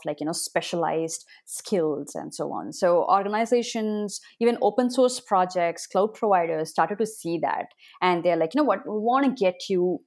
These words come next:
working on A I M L quickly." What the trend started to go towards is the democratization of this. So where you, uh, in, in some use cases where you don't necessarily need an, an,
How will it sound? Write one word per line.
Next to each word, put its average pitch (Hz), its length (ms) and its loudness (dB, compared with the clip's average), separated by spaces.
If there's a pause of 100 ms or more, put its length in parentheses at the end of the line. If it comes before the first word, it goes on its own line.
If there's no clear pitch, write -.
working 170 560 -2
on 156 340 -2
A 147 140 -2
I 147 180 -2
M 151 100 -10
L 147 160 -12
quickly." - 440 -12 (220)
What 247 200 4 (300)
the 220 100 4
trend 220 400 0
started 185 260 0
to 180 60 -6
go 185 160 0
towards 170 400 0
is 175 120 -4
the 185 100 0
democratization 156 1200 0 (140)
of 165 220 2 (160)
this. 294 280 -2 (200)
So - 120 2
where 180 240 4
you, 190 220 -2 (220)
uh, 165 200 2 (180)
in, 190 360 -2
in 208 160 0
some 208 280 0
use 196 220 0
cases 208 540 0
where 175 140 2
you 165 120 -2
don't 175 200 -2
necessarily 170 600 -4
need 180 460 -4 (140)
an, 160 360 -2
an, 165 360 -8